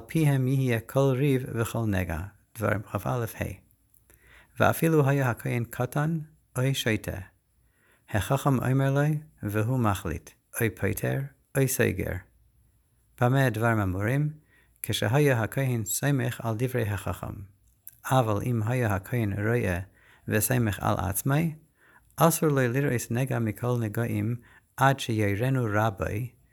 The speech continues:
ויהיה בקי בכל הנגעים ובשמותיהם,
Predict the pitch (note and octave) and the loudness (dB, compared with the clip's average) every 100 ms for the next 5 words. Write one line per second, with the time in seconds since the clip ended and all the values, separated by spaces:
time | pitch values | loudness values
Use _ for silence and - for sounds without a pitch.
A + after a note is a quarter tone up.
0 | _ _ _ A2 G#2+ A#2+ C#3 B2+ A2+ G#2+ | _ _ _ -4 -2 0 2 2 0 -2
1 | G2 B2 C#3 C#3+ D3 C#3+ _ _ - G2+ | -2 -4 -2 -2 0 -4 _ _ -6 -2
2 | - C#3+ C3 B2+ A#2 G#2 E2 G2+ B2 C#3 | 2 2 4 0 0 0 0 0 0 -2
3 | - _ - A#2 A2 A2 A2+ G#2 - G#2+ | -6 _ -4 -2 0 -2 -2 -2 -2 -2
4 | F#2 F#2 B2+ | 0 0 -2